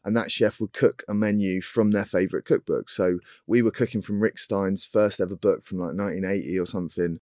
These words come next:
Um, he was called Richard Stein when he wrote it then. It was Richard Stein rather than Rick Stein. And we were cooking this and they were like, "Oh, Ferg will be here later."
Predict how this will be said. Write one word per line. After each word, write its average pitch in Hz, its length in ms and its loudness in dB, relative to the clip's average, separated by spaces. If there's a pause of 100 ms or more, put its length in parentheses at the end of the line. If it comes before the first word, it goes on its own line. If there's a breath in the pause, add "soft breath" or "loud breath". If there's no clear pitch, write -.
(220)
Um, 92 360 -2
he 107 120 2
was 104 140 0
called 104 220 -4
Richard 117 360 4
Stein 101 400 0
when 85 100 0
he 87 80 -2
wrote 87 240 2
it 80 120 2
then. 85 140 0
It 87 60 -2
was 98 160 -8
Richard 113 320 2
Stein 92 240 -2
rather 92 220 0
than 95 80 0
Rick 98 160 -2
Stein. 78 320 -8 (420)
And 117 100 -2
we 151 100 4
were 156 60 0
cooking 156 320 -2
this 110 220 2
and 107 240 0
they 107 100 0
were 107 80 4
like, 120 120 2
"Oh, 151 120 -2
Ferg 170 300 2
will 135 80 -2
be 104 80 2
here 85 120 4
later." 87 460 -2